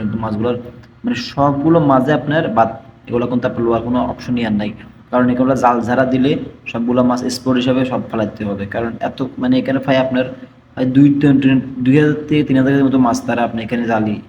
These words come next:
আটকে গেছে, এখানে জাল দিয়ে খুঁজে চেষ্টা করতেছে, তো লাভ নেই, এত পরিমাণ মাছ কি বলার। মানে আমি এই প্রথম দেখলাম এরকম, আমরা অনেক বছর চারি বছর যাদের লাইনে প্রায় ছ বছর চাকরি করেছি, কিন্তু আমি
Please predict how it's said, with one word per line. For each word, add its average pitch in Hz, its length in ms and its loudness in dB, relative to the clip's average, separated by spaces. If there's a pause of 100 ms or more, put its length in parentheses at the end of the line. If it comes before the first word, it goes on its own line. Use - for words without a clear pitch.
আটকে - 220 -10
গেছে, 104 180 -6
এখানে 113 240 -4
জাল 113 120 0
দিয়ে 135 140 -6
খুঁজে 117 220 -10
চেষ্টা 123 220 -4
করতেছে, 120 300 -6 (440)
তো - 60 -10 (100)
লাভ 147 100 4 (100)
নেই, 107 100 -2 (100)
এত - 160 -4
পরিমাণ 123 280 0
মাছ 117 120 -2 (220)
কি 127 140 -2
বলার। 110 300 2
মানে 117 160 -2
আমি 131 100 6 (100)
এই 135 120 4
প্রথম 147 240 0
দেখলাম 117 280 2
এরকম, 117 240 -2 (560)
আমরা 123 220 0
অনেক 135 180 0
বছর 139 180 0
চারি 123 180 0
বছর 127 220 -6
যাদের 117 280 0
লাইনে 113 240 -4
প্রায় 117 180 -4
ছ - 20 -18 (140)
বছর 113 180 -6
চাকরি 117 280 -2
করেছি, 110 280 -6
কিন্তু 123 200 -4
আমি 127 100 2